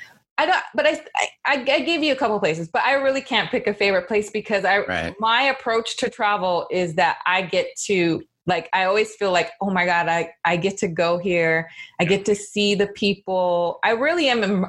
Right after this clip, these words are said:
Speaker 1: immersive with it. Um, and I also really strongly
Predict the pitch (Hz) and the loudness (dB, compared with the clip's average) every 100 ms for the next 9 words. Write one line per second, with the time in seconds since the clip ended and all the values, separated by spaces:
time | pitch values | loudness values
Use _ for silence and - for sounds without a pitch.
0 | 202 202 190 202 214 220 226 208 220 233 | 0 0 0 -2 0 -2 0 0 -2 0
1 | 277 262 - - - - - 214 208 240 | 0 0 -6 -12 -12 -8 -2 0 2 0
2 | 226 - 277 285 311 262 220 - 175 185 | 0 0 0 0 0 0 0 -4 -8 -2
3 | 247 269 233 - - - 240 233 208 | 0 2 0 -2 -8 -2 0 2 0